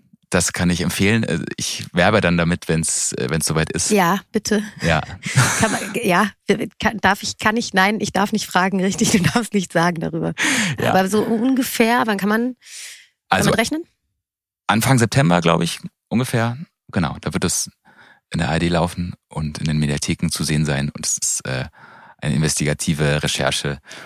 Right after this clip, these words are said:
Speaker 1: ähm, rund um Spinner und Spinnerinnen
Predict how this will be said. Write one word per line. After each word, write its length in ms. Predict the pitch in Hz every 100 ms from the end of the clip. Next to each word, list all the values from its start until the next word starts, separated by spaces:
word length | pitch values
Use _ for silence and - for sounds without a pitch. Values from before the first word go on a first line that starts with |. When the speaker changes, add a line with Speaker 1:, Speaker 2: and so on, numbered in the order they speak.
| - - _ -
Speaker 1:
ähm, 520 | 78 71 71 73 -
rund 300 | 85 90 101
um 420 | - 82 80 80 76 - _ _ _ - _
Spinner 760 | - - - 107 107 92 92 -
und 140 | 90
Spinnerinnen 840 | - - 92 85 90 87 82 80